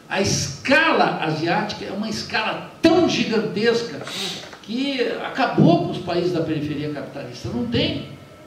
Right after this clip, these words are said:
E aí vou mostrar como é que isso... Então, a primeira transformação é essa. A segunda foi, o eixo da produção industrial se deslocou definitivamente pra Ásia e debilitou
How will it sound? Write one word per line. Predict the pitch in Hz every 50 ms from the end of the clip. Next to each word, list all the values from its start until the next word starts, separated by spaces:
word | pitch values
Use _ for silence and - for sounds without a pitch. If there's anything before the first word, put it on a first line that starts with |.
| - - - - - - - - - - - -
E | 135
aí | 147 180 226 240
vou | 226 240 233
mostrar | 220 208 202 - 202 220 220 214
como | 208 208 214
é | 208
que | 208 -
isso... | - - - 185 151 - - - - - - - -
Então, | 247 240 240 247
a | -
primeira | - 285 285 294 330 370 370 294
transformação | 277 240 214 202 - 220 214 185 185 170 - 233 262 277
é | 269 233
essa. | 214 - - - - - - -
A | 208
segunda | 202 - 262 202 240 330 349 339 -
foi, | - 262 302 320 320 320 - - - - - - - - - - - - - - - 175 - - - - - - - - 233 240 247 240
o | 240
eixo | 277 311 311 - - -
da | 202 -
produção | - - 226 226 - - - 240 240 233 214
industrial | 202 - - - 233 220 233 269 277 277
se | - - - 240 220
deslocou | 208 190 196 233 226 226 - 233 240 240
definitivamente | - - - - - 196 202 196 196 208 - -
pra | - 202 - - - 98
Ásia | 101 - - - - - - - - - - - - - - - - - - - - -
e | 240
debilitou | 233 285 285 294 269 247 233 - - - 302 302 262 - - - - -